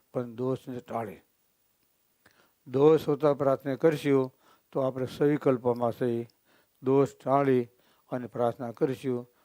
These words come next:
તો આપણે નિર્વિકલ્પમાં. પ્રથમનું ચાલીસનું ઓછો. મુક્તાન સ્વામીનો પ્રશ્ન જો. સવિકલ્પ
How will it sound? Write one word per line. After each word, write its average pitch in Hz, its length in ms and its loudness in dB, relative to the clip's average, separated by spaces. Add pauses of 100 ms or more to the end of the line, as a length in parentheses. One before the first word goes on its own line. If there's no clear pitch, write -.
(180)
તો 127 80 -4
આપણે 113 280 -4
નિર્વિકલ્પમાં. 113 880 -8 (1120)
પ્રથમનું 120 580 -10 (320)
ચાલીસનું 117 480 -6 (440)
ઓછો. 110 260 -16 (3250)
મુક્તાન 123 420 -6
સ્વામીનો 117 300 -8
પ્રશ્ન - 440 -14
જો. - 80 -16 (2000)
સવિકલ્પ 131 580 -2